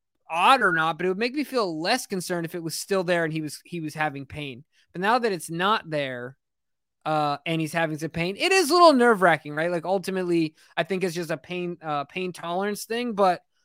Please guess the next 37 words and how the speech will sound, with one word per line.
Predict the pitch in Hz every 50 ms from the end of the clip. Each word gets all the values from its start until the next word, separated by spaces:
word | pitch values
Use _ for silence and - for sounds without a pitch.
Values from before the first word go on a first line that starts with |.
| _ _ -
uh, | 180 175
you | 175 175 180
hope | 196 226 220 196
that | 208 202
there's | 196 185 170
nothing | 190 196 185 196 175 165
structurally | - - - 196 202 180 - - - 190 180 170 160 160 156
that's | 156 151 147 - - _ _ _ _ _ _
continuing | - 180 165 - - 196 185 175 170 165
to | 156 156
cause | - - 165 160 160 160 151 -
the | - 156
nagging. | 143 143 143 147 156 160 151 143 147 147 139 135 131 _ _ _ _ _ _ _
Um, | - 156 156 156 160
so, | - 330
yeah, | 349 381 381 285 175 143 - _ _ _ _ _ _ _ _ _
the, | 226 208 196 220 - -
my, | 226 208 214 - - 208 190 _ - - 226
my | 208 202 196 196 190 190 185 - _ _
short | - - - 269 285 277 254 233
answer, | 208 208 208 175 - - 185 175 170 160 - _ _ _ _ _ _
without | 175 180 185 185 180
getting | 165 190 185 185 180
much | 175 170 165 - 175
more | 175 170 165
long-winded, | 156 160 160 160 156 160 160 156 160 151
is, | 151 143 -
yeah, | 208 - - 214
I'm | 175 339
a | 359 370
little | 370 370 349
concerned | - 302 285 - - 247 311 440 427 294
about | 202 165 147 139 131 135
this. | 139 139 135 - -
I | 151
mean, | 156 160 165
ultimately, | 190 240 226 - 254 240 214 185 185 175 165 160 165